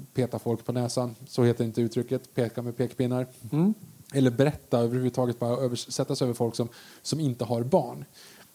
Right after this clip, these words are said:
Speaker 1: Men jag tycker om, alltså i den, i vårt, eh, Spielberg-avsnitt så pratar du om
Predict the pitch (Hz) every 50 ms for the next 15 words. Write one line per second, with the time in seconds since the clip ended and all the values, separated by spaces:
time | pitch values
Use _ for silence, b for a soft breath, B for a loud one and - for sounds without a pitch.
0 | _ - 139 135 135 135 - - - _ _ _ _ _ _ _ _ - 160 170
1 | 170 208 202 202 190 165 143 147 135 - - 147 151 175 185 190 175 160 151 139
2 | 135 135 - - - - 151 143 143 143 135 - - 147 135 131 127 123 127 -
3 | - - 175 143 123 123 123 131 135 - 175 143 - - - - - 143 - -
4 | 143 127 113 - 127 123 120 117 117 113 113 113 113 120